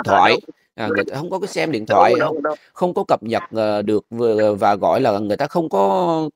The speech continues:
Speaker 2: công nghệ thông tin, không có tiếp xúc với công nghệ
Speaker 1: Dạ.
Speaker 2: thông tin á, thì mình cũng đề phòng vậy thôi. Chứ còn rồi thật ra thì,
Speaker 1: Dạ.
Speaker 2: ờ,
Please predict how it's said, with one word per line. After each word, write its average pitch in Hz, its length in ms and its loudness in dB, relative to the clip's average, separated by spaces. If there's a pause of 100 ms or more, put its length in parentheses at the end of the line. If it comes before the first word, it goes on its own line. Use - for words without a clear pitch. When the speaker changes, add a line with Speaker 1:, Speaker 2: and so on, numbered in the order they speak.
(140)
Speaker 2:
công 160 160 0
nghệ 95 120 -2
thông 165 160 -8
tin, 165 800 -6 (140)
không 175 160 -6
có 196 80 -10
tiếp 202 160 -2
xúc - 140 -2
với 196 80 -2
công 175 160 0
nghệ 139 80 4
Speaker 1:
Dạ. 135 60 0
Speaker 2:
thông 135 120 0
tin 170 160 4
á, 202 120 0 (360)
thì 147 100 2
mình 123 200 0
cũng 170 240 -2
đề 139 180 4
phòng 117 380 -4
vậy 95 120 -4
thôi. 165 220 0
Chứ 180 140 -6
còn 117 400 -4
rồi 113 200 -2
thật - 200 -10
ra 160 260 0
thì, - 80 0
Speaker 1:
Dạ. 131 360 0 (280)
Speaker 2:
ờ, 113 640 4